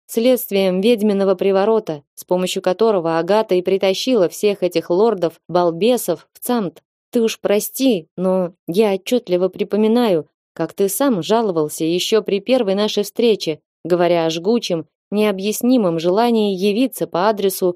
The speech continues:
Жёлтая улица, восемьдесят семь, прямо в наше детективное агентство».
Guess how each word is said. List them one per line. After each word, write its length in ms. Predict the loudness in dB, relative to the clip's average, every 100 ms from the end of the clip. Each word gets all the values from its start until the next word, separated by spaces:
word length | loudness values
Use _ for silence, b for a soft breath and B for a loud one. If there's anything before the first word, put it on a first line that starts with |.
| _ -4
Жёлтая 440 | 0 0 0 0
улица, 360 | 2 0 0 2
восемьдесят 640 | 2 0 -2 -4 -6 -4
семь, 300 | 0 0 -2 _ _ _
прямо 340 | 0 2 4 2
в 80 |
наше 320 | 2 0 0 -2
детективное 680 | -2 -2 -2 0 2 2
агентство». 580 | 2 0 -2 -4 -8 -10